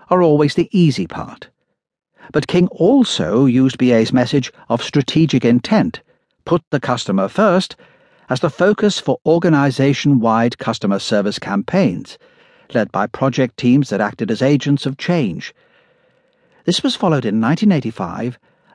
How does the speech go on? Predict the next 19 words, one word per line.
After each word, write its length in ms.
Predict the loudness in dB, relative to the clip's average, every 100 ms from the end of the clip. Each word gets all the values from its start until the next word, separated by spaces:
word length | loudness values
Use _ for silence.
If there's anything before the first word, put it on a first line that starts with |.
| -6
by 180 | -2 0
a 100 | 0
new 320 | 2 2 2
marketing 460 | 0 -4 -6 -12 -10
drive, 460 | -12 -12 -20 _ _ _ _
spearheaded 720 | -10 -4 -2 -2 -4 -6 -6
by 180 | -6 -4
initiatives 560 | -2 -2 -2 -6 -8 -12 _ _
to 120 | -10 -6
revamp 600 | -2 0 0 -2 -4 -8
the 100 | -10
corporate 380 | -8 -6 -4
image, 380 | -2 -4 -8 -20 _ _ _ _ _ _
including 460 | -8 -8 -8 -8 -6
a 40 |
new 220 | -8 -8 -6
livery 460 | -4 -2 -4 -4 _ _ _ -2
and 140 | 0
new 260 | 0 -4